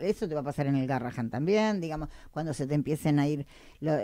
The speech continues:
porque además se te van, porque pagan, ganan muy poco los médicos, entonces no toman, no hay, recortan, bueno. Eso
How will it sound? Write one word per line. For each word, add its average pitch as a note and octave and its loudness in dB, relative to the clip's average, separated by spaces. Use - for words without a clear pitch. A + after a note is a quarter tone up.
porque D3+ -2
además F#3+ 2
se B3+ -4
te E3 -4
van, E3 2
porque C#3 -2
pagan, E3 -2
ganan F3 2
muy E3+ 2
poco F3+ 0
los A#2 -2
médicos, B2 -2
entonces E3 -2
no G3 4
toman, A#3+ 6
no G#3+ 8
hay, A3 4
recortan, G3 4
bueno. C3 0
Eso D4+ 2